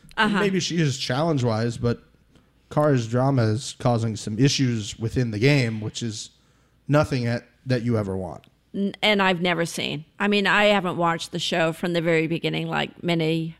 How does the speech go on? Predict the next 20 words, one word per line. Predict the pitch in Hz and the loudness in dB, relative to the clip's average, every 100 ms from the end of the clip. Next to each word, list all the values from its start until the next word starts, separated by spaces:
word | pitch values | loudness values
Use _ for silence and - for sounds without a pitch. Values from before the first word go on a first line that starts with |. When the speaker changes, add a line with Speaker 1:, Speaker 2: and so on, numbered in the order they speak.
| _ _ _ _ - | _ _ _ _ -8
Speaker 2:
audience | 147 151 156 147 | -4 -2 -4 -6
members | 147 147 147 151 | -6 -4 -6 -4
have, | 151 156 - | -4 -4 -2
but | 147 104 - _ _ _ _ _ - - _ _ _ _ - - - | -4 -4 -12 _ _ _ _ _ -20 -20 _ _ _ _ -20 -20 -8
Cara's | 185 185 180 175 156 - - | 0 4 4 0 -6 -12 0
big | 226 214 | 0 2
and | 202 | -6
strong, | - 160 95 156 _ _ - | -4 -6 -6 -10 _ _ -6
or | 226 | -6
small | 240 - 453 480 277 | -6 -10 -6 -4 -6
and | 165 | -6
strong, | - - 143 _ _ _ _ _ _ | -10 -10 -12 _ _ _ _ _ _
and | 156 156 156 160 151 - - - _ _ - _ _ _ | -2 -2 0 -2 -4 -10 -20 -20 _ _ -20 _ _ _
wouldn't | - 190 190 | 0 2 2
have | 175 | 2
thought | 151 143 | 0 0
that | 156 139 | -4 -4
would | 135 | -6
have | 147 | -6
happened. | 160 131 - - - | -6 -6 -8 -10 -14